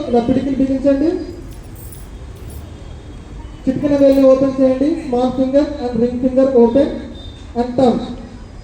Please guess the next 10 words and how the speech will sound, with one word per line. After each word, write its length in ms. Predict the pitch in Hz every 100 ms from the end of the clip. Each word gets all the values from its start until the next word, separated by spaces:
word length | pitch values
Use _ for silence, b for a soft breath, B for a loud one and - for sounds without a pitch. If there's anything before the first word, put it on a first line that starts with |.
| - - -
బొటన 200 | 247 269
వేలుని 280 | 262 254
కూడా 200 | 247 247
ఓపెన్ 440 | 285 233 214 190 175
చేయండి. 200 | 139 - - - - - -
ఓకేనా? 380 | 196 240 262 349 - - - -
ఇది 480 | 277 294 277 277 - - 202 220
ముక్కు 220 | 233 339
దగ్గర 260 | 302 262
పెట్టుకొని 580 | 240 233 247 233 214 240